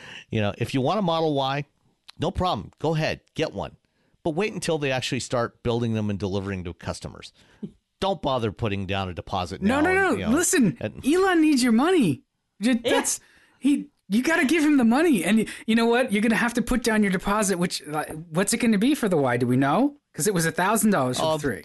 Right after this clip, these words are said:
Speaker 1: yeah, I'm sure it'll, I'm sure it'll be a thousand
Speaker 2: Okay,
Speaker 1: bucks
Speaker 2: so
Speaker 1: for the
Speaker 2: a thousand
Speaker 1: Y.
Speaker 2: bucks.
Speaker 3: Yeah.
Speaker 2: Like, you know what? Um, slap that on a credit card so that the, um, the credit card industry actually becomes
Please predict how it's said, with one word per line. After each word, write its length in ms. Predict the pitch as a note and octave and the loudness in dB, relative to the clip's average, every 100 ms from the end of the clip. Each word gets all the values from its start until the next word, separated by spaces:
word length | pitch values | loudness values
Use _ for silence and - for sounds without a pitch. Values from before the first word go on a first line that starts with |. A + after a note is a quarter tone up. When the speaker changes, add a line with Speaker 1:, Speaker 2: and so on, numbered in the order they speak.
| C#3+ | -8
Speaker 1:
yeah, 160 | D3 | -4
I'm 80 | C#3+ | -4
sure 140 | D3+ F3+ | -2 -2
it'll, 180 | C3+ C3 | -2 -2
I'm 120 | D#3 | -4
sure 140 | - | -4
it'll 100 | A#2+ | -4
be 120 | G2 G#2 | -2 -4
a 40 | |
thousand 320 | - D#2+ D#2 | -2 -4 -2
Speaker 2:
Okay, 100 | A3 | 0
Speaker 1:
bucks 120 | E3 C#3 | 0 0
Speaker 2:
so 80 | G#3+ | 0
Speaker 1:
for 40 | |
the 40 | G#3 | 0
Speaker 2:
a 40 | A#3 | 0
thousand 200 | B3 B3+ | 2 2
Speaker 1:
Y. 60 | |
Speaker 2:
bucks. 80 | C4 B3+ | 2 0
Speaker 3:
Yeah. 60 | |
Speaker 2:
Like, 80 | A3 | 0
you 100 | A3+ | 0
know 80 | A#3 | 2
what? 380 | A#3+ C4+ C4 - | 2 0 -2 -2
Um, 380 | G3 G3+ G3+ F#3+ _ _ _ | 0 2 0 -2 _ _ _
slap 300 | - A3 G#3 | -4 -2 -2
that 120 | A#3+ A3 | 0 -2
on 120 | G#3 | -2
a 40 | |
credit 260 | F#3 G3 G#3 | 0 -2 -2
card 300 | D3 G#2 - _ - - | -2 -4 -8 _ -16 -4
so 120 | F#3+ | -2
that 180 | F3+ E3+ | 0 0
the, 300 | F#3 E3 - | -2 0 0
um, 480 | D#3 D3+ C#3+ C#3 C#3 | 0 0 2 0 0
the 100 | D3 | -4
credit 260 | - A3+ | -2 -2
card 160 | - F#3+ | 0 0
industry 320 | D3 C#3 E3 | 0 0 -2
actually 320 | D3 C#3+ - | -2 -2 -2
becomes 580 | C#3 C#3 D#3 C#3 C3+ B2+ | -4 -4 0 2 2 0